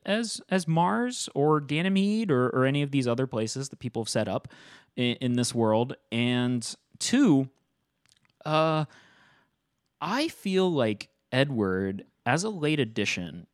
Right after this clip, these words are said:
somewhat changes the show. Uh, the first several episodes are really dark. We were talking about the low-key lighting, and, and also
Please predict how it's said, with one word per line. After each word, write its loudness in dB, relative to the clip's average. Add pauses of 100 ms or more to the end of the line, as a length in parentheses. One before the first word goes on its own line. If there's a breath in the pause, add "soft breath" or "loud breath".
somewhat -2
changes -2
the -4
show. -8 (300)
Uh, 4
the 0
first -2
several 0
episodes -4
are -2
really -4
dark. -8
We -4
were -2
talking -6
about 0
the 0
low-key 0
lighting, -4
and, -8
and -4
also -2